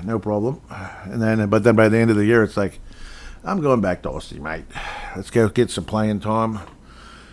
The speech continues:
Hit, shoot some shots, set some guys up, and,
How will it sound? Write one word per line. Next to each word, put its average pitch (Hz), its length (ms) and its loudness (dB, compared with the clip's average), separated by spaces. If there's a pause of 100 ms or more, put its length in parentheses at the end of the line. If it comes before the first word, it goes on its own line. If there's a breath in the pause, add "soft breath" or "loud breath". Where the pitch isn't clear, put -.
(180 loud breath)
Hit, 104 120 -8
shoot 123 260 0
some 87 140 -10
shots, 135 440 -2
set - 640 -8
some 101 200 -6
guys 107 320 -2
up, 147 220 -2
and, 95 180 -2